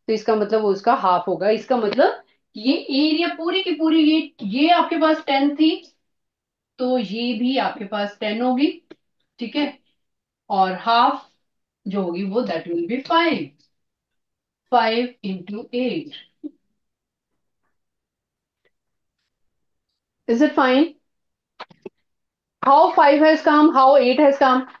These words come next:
you have come to know? ठीक है, ये हाइट हमने खुद बनाई है ये वाली, because that height is height of parallelogram,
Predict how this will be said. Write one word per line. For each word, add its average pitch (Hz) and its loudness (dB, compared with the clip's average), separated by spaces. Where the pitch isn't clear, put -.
you 254 4
have 269 4
come 254 2
to 320 2
know? 330 6
ठीक 269 -2
है, 403 6
ये 302 4
हाइट 269 2
हमने 330 2
खुद 294 0
बनाई 247 0
है 240 4
ये 247 -2
वाली, 269 2
because 254 4
that 233 0
height 247 2
is 269 0
height 214 -2
of 240 -4
parallelogram, 202 -4